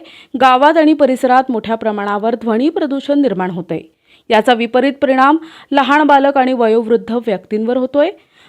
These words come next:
रात्रीच्या वेळी या अशा आवाजामुळे झोपमोड होते, तर ग्रामस्थांच्या मानसिकतेवर आणि आरोग्यावर हानिकारक परिणाम होत आहे. अशा स्वरूपाच्या तक्रारी अर्ज देऊनही प्रशासन काहीच हालचाल तथा उपाययोजना करत नाही, असा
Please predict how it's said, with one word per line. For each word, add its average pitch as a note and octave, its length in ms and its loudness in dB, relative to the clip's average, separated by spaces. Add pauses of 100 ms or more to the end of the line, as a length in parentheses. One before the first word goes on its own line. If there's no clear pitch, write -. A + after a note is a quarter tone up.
(100)
रात्रीच्या F#4+ 520 4
वेळी E4+ 260 2
या B3 100 4
अशा A#3 240 2
आवाजामुळे C4 640 2
झोपमोड C#4 600 0
होते, B3+ 420 2
तर G#3+ 120 -2
ग्रामस्थांच्या D#4+ 840 0
मानसिकतेवर A3 840 0 (300)
आणि B3+ 240 0 (140)
आरोग्यावर C#4 720 4 (160)
हानिकारक B3+ 500 -2
परिणाम G3 440 -6
होत A#3+ 160 -4
आहे. E3 220 -6 (580)
अशा C#4 300 2
स्वरूपाच्या B3 560 -2
तक्रारी G#3+ 560 0 (100)
अर्ज G#3 280 0
देऊनही D4+ 600 0 (420)
प्रशासन F4 580 2
काहीच D4 300 0
हालचाल G#3 580 0
तथा G3+ 240 -2 (100)
उपाययोजना A#3+ 680 -2
करत F#3+ 260 -2 (100)
नाही, A3 360 -4
असा G3 260 -4